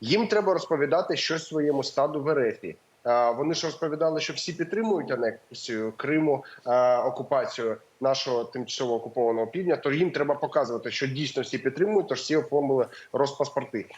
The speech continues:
А третє, вони готуються до виборів терориста Путіна, точніше, до його чергового призначення, яке вони хочуть провести в березні. Тож до цього часу вони хочуть відрапортувати, що на всіх окупованих територіях всі сто відсотків отримали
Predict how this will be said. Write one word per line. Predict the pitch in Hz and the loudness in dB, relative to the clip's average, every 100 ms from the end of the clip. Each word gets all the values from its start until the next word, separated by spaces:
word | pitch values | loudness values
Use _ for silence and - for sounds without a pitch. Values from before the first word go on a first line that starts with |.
| - | -4
А | 135 | -2
третє, | - 175 226 220 175 | 2 2 4 4 2
вони | 131 127 185 165 | 2 4 4 4
готуються | 156 156 147 135 135 | 2 4 4 4 0
до | 123 151 | 0 2
виборів | 147 135 117 110 | 2 2 2 0
терориста | - 135 135 131 - | 0 0 0 0 -4
Путіна, | - 143 139 175 220 - - | -2 -2 0 2 2 -2 -8
точніше, | - 139 175 - 127 | -4 2 2 2 2
до | 156 | 4
його | 151 156 156 | 4 4 2
чергового | 151 135 151 135 120 | 0 2 4 4 4
призначення, | 143 123 127 110 - 117 | 0 2 2 2 2 0
яке | 113 123 | 0 0
вони | 117 | 0
хочуть | 117 123 110 - | -2 -6 -8 0
провести | 127 120 - | 2 2 0
в | |
березні. | 139 196 202 185 - - - | 0 2 2 0 -2 -10 -2
Тож | 151 | 0
до | 135 | 2
цього | 160 170 143 | 0 2 2
часу | 139 - 208 202 | 0 2 2 2
вони | 147 135 | 2 0
хочуть | 131 139 127 127 | 0 -4 -4 -4
відрапортувати, | 127 123 127 127 135 180 202 160 | -2 0 0 -2 0 0 0 -4
що | - 131 - - - | 0 0 -2 -20 -6
на | 135 | -2
всіх | 143 - 160 | 0 -2 -2
окупованих | 127 127 131 120 120 113 | -4 -4 0 2 0 -2
територіях | 127 131 202 202 | -6 -2 0 0
всі | - 160 | -2 -6
сто | - 131 | -4 -4
відсотків | 113 180 185 147 | -2 -2 -2 -4
отримали | 117 - 143 147 135 | -6 -4 0 2 2